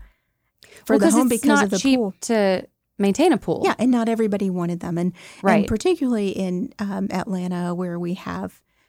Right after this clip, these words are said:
Speaker 1: a lot of people belong to country clubs, we
Speaker 2: Mm-hmm.
Speaker 1: have these swim tennis communities, there's the neighborhood pool. So why would we bother with the maintenance and upkeep of our own pool?
Speaker 2: Right.
Speaker 1: That has shifted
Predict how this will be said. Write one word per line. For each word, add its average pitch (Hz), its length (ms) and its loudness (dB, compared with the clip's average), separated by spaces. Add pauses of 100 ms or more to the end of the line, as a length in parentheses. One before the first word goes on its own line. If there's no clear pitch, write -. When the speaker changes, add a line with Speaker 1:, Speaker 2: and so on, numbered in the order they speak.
(200)
Speaker 1:
a 196 60 -2
lot 170 200 -4
of 170 80 -4
people - 280 -8
belong 175 240 -6
to 170 80 -6
country 269 400 -2
clubs, 233 640 -2
we 185 80 0
Speaker 2:
Mm-hmm. 185 80 -2
Speaker 1:
have 160 100 -4
these 175 180 -8
swim 160 240 -4
tennis 254 400 -2
communities, 233 760 0
there's 180 200 -6
the 214 80 -4
neighborhood 202 540 -2
pool. 196 480 -2
So 180 240 -2
why 190 260 -6
would 254 160 0
we 202 140 -2
bother 175 480 -4
with 175 140 -8
the 175 60 -6
maintenance 175 420 -8
and 170 80 -6
upkeep 165 380 -10
of 175 120 -8
our 165 240 -10
own 185 180 0
pool? - 380 -8
Speaker 2:
Right. 165 300 -6 (300)
Speaker 1:
That 220 300 0
has 208 140 0
shifted 170 720 -6